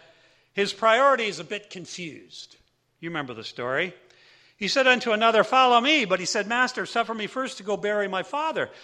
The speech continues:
And Joshua said unto him, "Let the dead bury their dead, but go, you,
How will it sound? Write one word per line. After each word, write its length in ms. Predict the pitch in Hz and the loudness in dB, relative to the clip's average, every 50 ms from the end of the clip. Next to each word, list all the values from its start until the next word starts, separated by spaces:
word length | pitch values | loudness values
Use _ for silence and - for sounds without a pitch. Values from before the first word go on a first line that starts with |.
| - - | -16 -10
And 120 | - 202 | -8 -4
Joshua 320 | 214 233 240 226 - 262 - | 0 0 0 0 0 -4 -6
said 200 | - 269 247 233 | -4 -4 -4 -4
unto 160 | 247 240 240 | -4 -6 -6
him, 220 | 208 220 269 269 | -6 -6 -6 -4
"Let 160 | 254 277 269 277 | -6 -6 -6 -8
the 60 | 277 | -12
dead 300 | 233 - 311 311 311 311 | -8 -4 -4 -4 -4 -4
bury 260 | 339 349 359 349 330 | -4 -2 -2 -2 -2
their 180 | 269 247 214 185 | -2 -2 -4 -4
dead, 420 | 156 170 165 175 180 185 170 180 - _ _ _ _ _ _ _ _ _ _ - | -2 -2 -2 0 -2 -4 -6 -10 -20 _ _ _ _ _ _ _ _ _ _ -10
but 280 | 196 190 185 151 123 | -10 -10 -10 -14 -14
go, 540 | 113 165 208 240 254 226 185 139 113 - - - _ _ _ _ | -6 -2 0 2 2 2 0 -2 -6 -10 -20 -20 _ _ _ _
you, 480 | 143 165 190 233 247 233 202 139 95 | -14 -10 -8 -6 -6 -6 -6 -8 -10